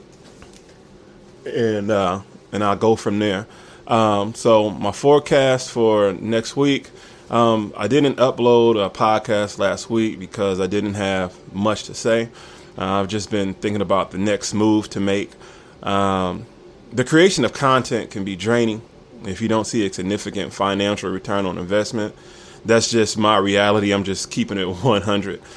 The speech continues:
Uh, all of these, all this takes precious time that I realize we all have, we all do not have a lot of. We are not guaranteed the next day. Uh, every time I feel this way, I get a message from someone that says,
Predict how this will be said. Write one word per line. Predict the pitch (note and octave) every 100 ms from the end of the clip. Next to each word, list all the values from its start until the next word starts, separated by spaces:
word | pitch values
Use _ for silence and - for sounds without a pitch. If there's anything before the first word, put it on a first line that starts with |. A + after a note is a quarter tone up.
| - - -
Uh, | G#2 G2 F#2 - -
all | A#2 C#3
of | A#2
these, | A#2+ A2+ - -
all | E3+ E3+
this | C3+
takes | - B2+ -
precious | - A#2+ G#2+ -
time | B2 A2+ A2+ A2+ A2+ G2
that | G2+
I | G2+
realize | G2+ G#2+ G#2 G2 G2+
we | G#2+ - -
all | G#2+ A2+ A2+
have, | G#2 F#2+ F#2+ - - - - - - -
we | G#2+ C3
all | C3 B2+
do | A#2
not | B2 C#3+
have | A#2 A2
a |
lot | A2 A2
of. | B2+ F#2+ -
We | G2+ G#2
are |
not | G2 G#2+ G#2
guaranteed | G2+ G2+ E2+ - A#2+ A2 G#2 - -
the | G#2
next | G2 D#2+ -
day. | A#2+ A#2+ C3 - - - -
Uh, | F#2 D2+ D2
every | A#2+ C3
time | C#3 A#2 F#2+
I | F2
feel | C3+ B2
this | G#2+ -
way, | A2 G2+
I |
get | G2 G2+
a | F#2+
message | G2 G2+ F#2+
from | - -
someone | A2+ G#2 G2+ F#2
that | -
says, | - G2 F#2+ F#2